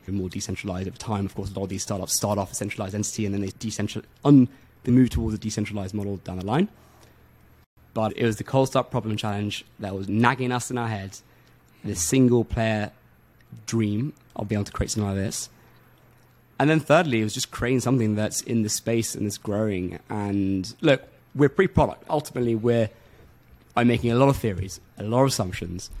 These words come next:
And that's why I'm quite keen to get this into private beta as quickly as possible. But ultimately, as my point around the sequence of steps, my theory of life, quite philosophical. But if we just take the right approaches, have an amazing team,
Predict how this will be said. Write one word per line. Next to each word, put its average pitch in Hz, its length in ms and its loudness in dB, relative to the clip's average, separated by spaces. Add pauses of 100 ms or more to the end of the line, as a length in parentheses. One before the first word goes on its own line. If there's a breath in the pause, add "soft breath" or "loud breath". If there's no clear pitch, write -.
(600 soft breath)
And 107 300 0
that's 120 180 -2
why 113 160 0
I'm 127 160 4
quite 101 240 -6
keen 101 220 -8
to - 60 -16
get - 180 -8
this 104 160 -8
into 101 280 -6
private 98 240 -6
beta 101 180 -4
as 92 100 -8
quickly - 260 0
as 98 100 -8
possible. - 540 -2 (1000 loud breath)
But 127 120 0
ultimately, 113 520 0
as - 220 -6
my 113 120 -6
point 110 240 -2
around 107 180 -2
the 98 60 -6
sequence 110 280 -6
of 104 80 -8
steps, - 240 -4
my 104 100 -2
theory 104 280 -4
of - 300 -8
life, 95 400 -4
quite - 180 -8
philosophical. - 600 -2 (360 soft breath)
But 117 100 -6
if - 200 -4
we 123 140 2
just 120 180 -4
take 113 140 -2
the 104 80 -6
right 110 280 2
approaches, 117 500 -4
have 104 120 -14
an 98 80 -10
amazing 107 540 -2
team, 98 440 -10